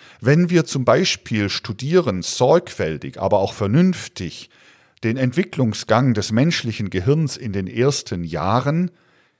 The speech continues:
eben von Jahr zu Jahr, so werden wir Folgendes finden, schematisch gezeichnet.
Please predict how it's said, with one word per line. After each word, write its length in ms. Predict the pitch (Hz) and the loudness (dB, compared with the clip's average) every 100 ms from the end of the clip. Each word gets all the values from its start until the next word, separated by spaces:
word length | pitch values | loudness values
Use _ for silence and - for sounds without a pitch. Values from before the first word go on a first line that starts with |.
| _ _ | _ _
eben 360 | 127 139 156 147 | 2 4 4 0
von 220 | - 104 | -2 -4
Jahr 560 | 95 101 117 160 190 - | -2 0 2 0 -2 -8
zu 180 | - 107 | -6 -2
Jahr, 600 | 90 90 110 160 185 - - - | 0 2 2 0 -2 -10 -20 -16
so 260 | - 117 101 | -4 -2 4
werden 500 | 120 165 180 185 147 | 6 6 6 0 -2
wir 260 | 131 143 | 0 0
Folgendes 640 | 139 107 110 131 131 123 - | 2 2 4 4 0 -2 -4
finden, 680 | - 113 107 90 67 53 - _ _ _ | -4 -2 0 -2 -6 -12 -20 _ _ _
schematisch 840 | - 120 104 98 98 95 - - | -4 0 2 2 0 -4 -6 -10
gezeichnet. 800 | 92 - 85 73 - 57 50 - | -12 -8 -6 -6 -10 -16 -18 -20